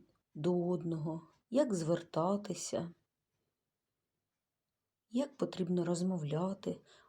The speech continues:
один до одного. Не забувайте, будь ласка,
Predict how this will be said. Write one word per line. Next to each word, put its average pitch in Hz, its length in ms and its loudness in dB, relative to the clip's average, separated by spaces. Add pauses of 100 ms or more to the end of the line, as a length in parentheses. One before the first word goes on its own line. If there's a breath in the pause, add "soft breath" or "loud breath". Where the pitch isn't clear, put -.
(160 soft breath)
один 170 380 2
до 165 200 -2
одного. 156 760 -4 (1400 soft breath)
Не 180 100 0
забувайте, 180 680 0
будь 160 220 -6
ласка, 247 560 0